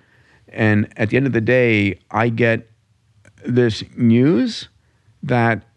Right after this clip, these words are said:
gives me tremendous hope. And because of that, I'm willing to change my diet,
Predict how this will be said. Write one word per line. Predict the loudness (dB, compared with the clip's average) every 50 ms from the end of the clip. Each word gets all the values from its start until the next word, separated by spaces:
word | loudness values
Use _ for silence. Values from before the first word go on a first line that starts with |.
| _ _ _ _ _ _ _ _ -18 -10 -6 -2
gives | 0 0 0 0 0 0
me | 0 0 0 0
tremendous | -2 -4 -4 0 2 2 4 4 4 4 4 2 2 2 2 0 -2
hope. | -4 -4 -4 -4 -6 -8 -14 -20 _ _
And | -2 0 2 2 2 0 -2 -6 _ _ _
because | -8 -8 -6 -6 -4 -2 -2 0 0 0
of | -2 -2
that, | -2 -2 -2 -2 -4 -6 -12 _ _ _ _ _ -4
I'm | -2 0 2 2 2 2
willing | 2 2 4 4 4 4 4 2 2
to | 2 2 2 2 2 2 0
change | 0 -2 0 2 2 2 2 4
my | 2 2 2 2
diet, | 0 0 0 0 0 0 0 -2 -4